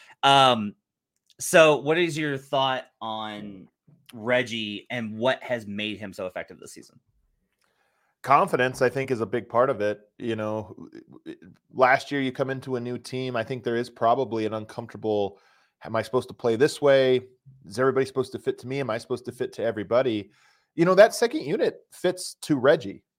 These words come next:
Speaker 2: It really does. Like, if you think about who, is Peyton Watson molding his game to Reggie or Reggie to Peyton? It's more everybody is molding to Reggie. He's the scorer. He's got the ball in his hands. And I think that there's a confidence that comes with, like, "All right,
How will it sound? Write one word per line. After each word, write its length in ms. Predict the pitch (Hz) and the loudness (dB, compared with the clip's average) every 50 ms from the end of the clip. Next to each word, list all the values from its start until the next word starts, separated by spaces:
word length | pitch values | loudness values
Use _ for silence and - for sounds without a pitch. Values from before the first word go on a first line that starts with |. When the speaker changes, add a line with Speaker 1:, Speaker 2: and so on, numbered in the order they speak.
| _ _ _ _ _ _ _ _ _ _ _ _ _ _ _ _ _ | _ _ _ _ _ _ _ _ _ _ _ _ _ _ _ _ _
Speaker 2:
It 60 | 151 | 6
really 180 | 156 196 233 208 | 6 8 8 8
does. 320 | 160 196 262 208 113 - | 6 6 4 4 4 4
Like, 100 | 131 127 | 2 0
if 80 | 123 131 | 2 0
you 60 | 156 | 0
think 160 | 165 208 202 | 0 0 0
about 240 | 196 180 175 147 131 | 4 4 4 4 4
who, 500 | - - 190 202 202 196 190 185 175 - - _ - - _ _ _ _ _ _ _ | 2 -2 -2 -2 -2 -2 -4 -4 -6 -10 -16 _ -20 -20 _ _ _ _ _ _ _
is 140 | - 156 151 | -2 -2 -2
Peyton 360 | - - 196 220 165 - 165 | 2 0 0 0 0 -2 2
Watson 400 | 151 147 156 156 - - 190 160 | 4 4 4 4 2 -2 -6 -6
molding 360 | 131 123 127 131 147 147 143 | -2 0 2 2 2 0 -2
his 120 | 147 143 - | -6 -8 -6
game 200 | - 143 139 120 | -8 -8 -6 -6
to 60 | 120 | -2
Reggie 280 | 110 131 139 135 139 | 0 0 0 0 -2
or 60 | 127 110 | -4 -2
Reggie 260 | 113 131 127 131 131 | -2 -2 -2 -2 -6
to 80 | 117 | -8
Peyton? 320 | 104 - 160 226 - - 117 | -4 -2 -2 -4 -2 -2 -4
It's 220 | 117 113 - - | -6 -6 -6 -4
more 180 | 156 196 214 180 | -2 -2 0 2
everybody 460 | - 147 156 170 170 160 175 165 165 | 2 2 2 2 0 0 0 2 2
is 140 | 156 139 113 | 0 -2 -2
molding 360 | 123 127 139 151 143 143 135 - | -4 -4 -4 -4 -4 -8 -8 -10
to 200 | - - 131 127 | -8 -6 -6 -4
Reggie. 460 | 113 120 147 190 196 120 117 120 127 | -2 -2 -2 -2 -2 -4 -6 -6 -4
He's 180 | 123 123 123 123 | -6 -6 -6 -8
the 80 | - | -10
scorer. 400 | 123 - - - 123 127 131 131 | -12 -8 -4 -2 0 0 2 0
He's 100 | 127 117 | 0 0
got 160 | 120 131 123 | -2 -4 -4
the 60 | - 110 | -4 -2
ball 220 | 110 123 123 127 | 0 2 2 2
in 60 | 120 | 0
his 140 | 120 107 - | -2 -8 -8
hands. 380 | - 135 151 165 147 123 110 113 | -8 -8 -8 -8 -8 -8 -8 -6
And 100 | 113 113 | -4 -4
I 120 | 113 117 | -4 -4
think 260 | 117 - 135 127 - | -6 -8 -10 -8 -4
that 220 | - 127 123 117 - - _ _ _ _ _ _ _ _ - | -2 -2 -2 -2 -4 -8 _ _ _ _ _ _ _ _ 2
there's 160 | 135 131 117 | 4 4 4
a 40 | 127 | 2
confidence 540 | - - 139 143 156 143 - 151 143 135 | 0 2 2 2 4 2 0 -4 -4 -2
that 180 | - 143 - - | 0 0 0 0
comes 300 | - - 135 135 135 123 | 0 -4 -4 -4 -4 0
with, 220 | 127 131 123 127 | 2 2 2 2
like, 160 | - 117 110 - | 0 -2 -2 2
"All 140 | - 117 117 | 4 4 6
right, 200 | 113 104 101 98 | 6 4 2 0